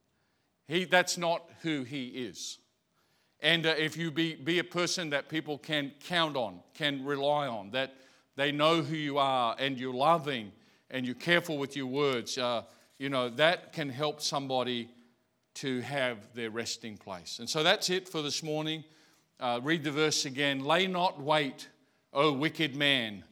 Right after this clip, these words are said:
against the dwelling of the righteous. Spoil not his resting place." And if we leave here today just with that burned into us a little bit more, that I'm not gonna be somebody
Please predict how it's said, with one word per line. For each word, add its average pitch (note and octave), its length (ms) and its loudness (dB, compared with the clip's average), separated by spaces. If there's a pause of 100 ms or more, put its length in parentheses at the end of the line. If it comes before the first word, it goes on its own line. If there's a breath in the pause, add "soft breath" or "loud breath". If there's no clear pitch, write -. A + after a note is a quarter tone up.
(300 soft breath)
against C#3 540 2
the C#3 80 -2
dwelling C#3 420 2
of B2 140 -4
the B2 100 -4
righteous. B2+ 720 -2 (460 soft breath)
Spoil E3 720 2
not D3+ 440 0
his C#3+ 420 -6
resting B2+ 640 -2
place." - 600 -4 (520 soft breath)
And C3 220 -2
if C3+ 160 0
we F#3 100 4
leave G3 300 4
here F3 160 4
today D3+ 580 2
just E3 420 0
with C#3+ 140 -8
that C#3+ 260 2
burned D3+ 320 0
into D3 240 -4
us C#3 220 2
a D#3+ 60 -10
little D3 180 -6
bit D#3+ 220 -6
more, C#3 380 -4 (600 loud breath)
that C3 320 0
I'm D3+ 320 2
not D#3 240 -2
gonna F3 180 -4
be F3 120 -6
somebody C#3+ 720 -2